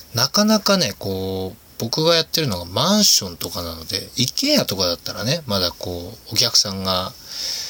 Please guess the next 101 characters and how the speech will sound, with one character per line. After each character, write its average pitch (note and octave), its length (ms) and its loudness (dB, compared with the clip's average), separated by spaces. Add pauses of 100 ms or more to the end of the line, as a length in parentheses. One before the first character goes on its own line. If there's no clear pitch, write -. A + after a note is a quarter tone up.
(160)
お A2 80 -6
見 G#2 140 2
え G#2 60 4
に G2+ 140 4
な A2 120 2
っ - 60 -6 (100)
た F#2+ 140 2
り F2 100 -2
と - 140 -6
か、 - 300 -4
あ、 G2+ 120 -2
こ - 160 -2
の C3+ 80 4
人 C3 220 0
が F2+ 340 0
住 - 240 4
む G2+ 60 2
ん F2+ 60 0
だ F2 120 0
な A#2 320 4
と - 140 -8
か、 G2+ 280 -2 (500)
そ - 200 2
う D#3+ 40 4
い D#3+ 60 4
う D3+ 40 6
想 D#3 260 6
像 D3+ 180 6
は C3 100 4
つ - 200 0
く F#3+ 180 2
ん G2+ 40 2
で F#2 80 -4
す - 200 4
が、 F2+ 260 -4 (160)
マ G3 220 6
ン A#3+ 40 6
シ - 140 6
ョ A#2 60 2
ン G2 40 -4
と G2+ 120 0
な F#2+ 120 4
る F2+ 100 0
と、 F2 220 -6
そ - 140 -2
の、 F#2 320 -2 (640)
な A2 100 2
ん - 40 4
で - 20 4
し - 140 4
ょ - 20 -16
う、 A2 80 -8
マ E3+ 140 8
ン A3+ 60 8
シ - 140 4
ョ B2+ 40 0
ン - 20 -10
っ - 20 -10
て G2 120 -2
で D#3 200 2
き - 140 2
て A#3 140 4
か F3+ 180 2
ら F#3 320 4 (1300)
買 A#2 220 2
い - 40 -6
手 A2+ 160 2
が G2+ 300 4
決 - 180 -2
ま G#2 100 2
っ - 60 -6
た G2 140 -2
り E2+ 80 -6
と - 100 -6
か、 G#2+ 220 -6
ま A2+ 140 0
あ、 A2 60 -2
作 - 240 2
っ - 40 6
て - 120 -2
る A2+ 80 2
最 A2 220 4
中 - 140 0
も F2+ 60 -8
買 - 220 0
い - 40 -12
手 A#2 120 4
が G#2+ 360 4
決 - 180 -2
ま C3 80 6
っ - 80 0
た C3+ 140 2
り F#2 80 -4
と - 80 -2
か - 80 -2
す - 160 4
る E3 100 8
ん D3 80 4
で F#2 80 2
す - 160 4
が、 F2+ 240 0